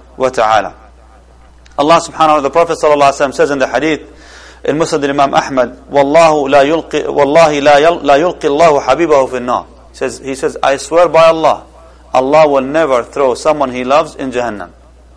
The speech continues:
So if Allah loves you, Allah loves you,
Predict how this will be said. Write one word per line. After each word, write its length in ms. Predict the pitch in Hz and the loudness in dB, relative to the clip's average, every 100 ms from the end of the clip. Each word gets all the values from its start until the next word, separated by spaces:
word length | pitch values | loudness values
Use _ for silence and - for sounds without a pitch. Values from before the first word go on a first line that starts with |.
| - - _ _ _ _ | -20 -20 _ _ _ _
So 140 | - 139 | -8 -4
if 80 | 135 | 0
Allah 240 | 147 156 | 2 2
loves 240 | 147 151 | 0 -4
you, 180 | 120 107 - - _ _ - - | -8 -14 -16 -20 _ _ -20 -14
Allah 240 | - 131 135 | -6 -2 -2
loves 260 | 139 120 | -2 -6
you, 160 | 107 107 | -12 -18